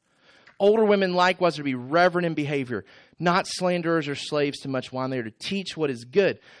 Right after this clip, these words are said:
So there's this character thing that the older people are to have, and then they're to teach certain things. In your notes,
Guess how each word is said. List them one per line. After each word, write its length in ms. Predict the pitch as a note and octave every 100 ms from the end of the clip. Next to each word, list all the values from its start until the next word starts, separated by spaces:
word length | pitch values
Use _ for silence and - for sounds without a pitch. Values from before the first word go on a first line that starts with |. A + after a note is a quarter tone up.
| -
So 120 | F#3+
there's 200 | F3 D#3
this 220 | D#3+ - -
character 500 | - A3 A#3+ B3 F#3+
thing 280 | - E3+ E3+
that 100 | D#3+
the 100 | D3
older 240 | D#3+ E3+
people 260 | D#3 E3+ D#3+
are 40 | C#3
to 180 | D#3+ C#3
have, 500 | - D#3 C#3+ D#3+ - - -
and 120 | F3+ F#3+
then 60 |
they're 120 | G3
to 160 | D#3+ D#3 _
teach 340 | - A3+ A3 -
certain 360 | - F#3+ F3 D#3+
things. 680 | - F#3 E3+ B2 B2 - - _ _ _ _ _ _ _ _ _ _ _ -
In 120 | F#3
your 100 | F3+
notes, 480 | F3 G3+ E3 -